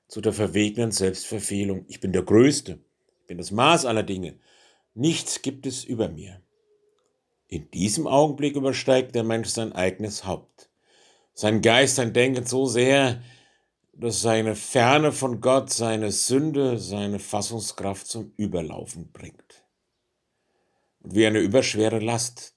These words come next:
drückt es dann auf unserem Haupt und Schultern. Denn so werden sie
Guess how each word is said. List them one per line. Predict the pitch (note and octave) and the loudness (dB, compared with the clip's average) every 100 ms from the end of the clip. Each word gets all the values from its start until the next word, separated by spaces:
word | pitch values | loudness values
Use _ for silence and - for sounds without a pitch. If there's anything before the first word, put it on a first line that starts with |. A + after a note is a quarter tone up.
| - | -6
drückt | A2 B2+ - | -4 -4 -6
es | D#2+ - | -10 -8
dann | D#2 D2 - | -10 -12 -14
auf | - - - | -14 -12 -12
unserem | E2+ F2 E2+ | -10 -10 -4
Haupt | G2+ G2+ - | -4 -4 -8
und | G#2 | -12
Schultern. | F#2+ C3+ G2 E2+ F2+ - _ _ _ _ - - - - _ - | -6 -6 -6 -12 -16 -20 _ _ _ _ -20 -20 -20 -20 _ -8
Denn | G#2 | -2
so | A2+ G#2+ | 2 4
werden | A2+ A#2+ A#2+ | 6 6 2
sie | A#2 A#2 G#2+ | 0 0 -2